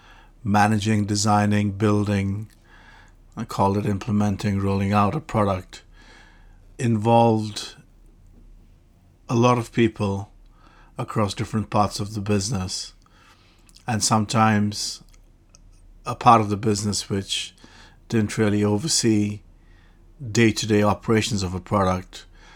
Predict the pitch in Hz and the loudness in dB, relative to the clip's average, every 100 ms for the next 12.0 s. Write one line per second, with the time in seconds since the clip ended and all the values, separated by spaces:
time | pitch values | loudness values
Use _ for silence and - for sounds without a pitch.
0 | - - 107 95 - 110 101 98 98 95 | -16 -2 0 0 0 -4 -2 -2 -2 -2
1 | - - - _ _ _ 104 117 120 110 | -6 -10 -18 _ _ _ -4 0 2 2
2 | 98 92 92 - 90 76 92 - - - | 2 0 -4 -4 -6 -6 -12 -20 -20 -20
3 | - - - - - - - - 127 123 | -20 -20 -20 -20 -20 -20 -20 -8 0 2
4 | 123 139 160 151 113 113 107 104 117 - | 4 2 2 2 4 4 2 -2 -6 -4
5 | 131 117 110 104 104 113 107 _ - - | -2 0 0 0 -2 -6 -12 _ -20 -20
6 | - - - 117 107 - - 120 110 110 | -20 -8 0 2 2 -2 -2 2 4 2
7 | 101 95 101 - _ - - - - - | -4 -8 -12 -20 _ -20 -20 -20 -20 -20
8 | _ _ - 123 110 104 107 123 117 110 | _ _ -16 -4 -2 -2 -2 -2 -2 -4
9 | - 110 98 101 98 - - _ - - | 0 -2 0 -4 -6 -12 -20 _ -20 -20
10 | - 113 120 107 - 110 110 101 110 - | -12 -8 -2 -2 -2 0 0 -2 -6 -16
11 | _ - _ _ _ - 104 104 107 110 | _ -20 _ _ _ -6 -2 0 0 -2